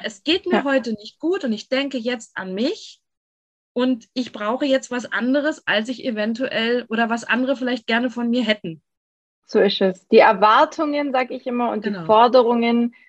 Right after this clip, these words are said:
Speaker 2: nicht nur an sich selber, sondern auch anderen gegenüber rausnehmen.
Speaker 1: Ja.
Speaker 2: Denn
Speaker 1: Ja.
Speaker 2: wir leben nur einmal und wie gesagt, die
Speaker 1: Genau.
Speaker 2: einzigsten, die sich gut um uns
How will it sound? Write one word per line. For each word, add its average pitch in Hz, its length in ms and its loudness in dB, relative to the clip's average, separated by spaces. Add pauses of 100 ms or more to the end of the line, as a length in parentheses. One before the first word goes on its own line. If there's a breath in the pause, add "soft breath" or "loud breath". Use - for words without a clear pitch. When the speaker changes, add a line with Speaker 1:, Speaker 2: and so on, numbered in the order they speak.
(120)
Speaker 2:
nicht 240 200 0
nur 240 160 2
an 208 220 0
sich 196 180 -8
selber, 214 420 4
sondern 202 280 -4
auch 190 280 -4
anderen 208 420 -2
gegenüber 185 520 0 (120)
rausnehmen. 180 760 0 (360 soft breath)
Speaker 1:
Ja. 220 120 4
Speaker 2:
Denn 220 80 8
Speaker 1:
Ja. 208 60 2
Speaker 2:
wir 220 100 6
leben 240 600 4
nur 220 240 0
einmal 277 760 0
und 214 340 -10
wie 214 80 -12
gesagt, 214 480 -4 (140)
die 202 60 -6
Speaker 1:
Genau. 190 200 -4
Speaker 2:
einzigsten, 202 420 -10
die 196 140 -8
sich 196 220 -14
gut 269 200 -4
um 226 140 -2
uns 202 320 -6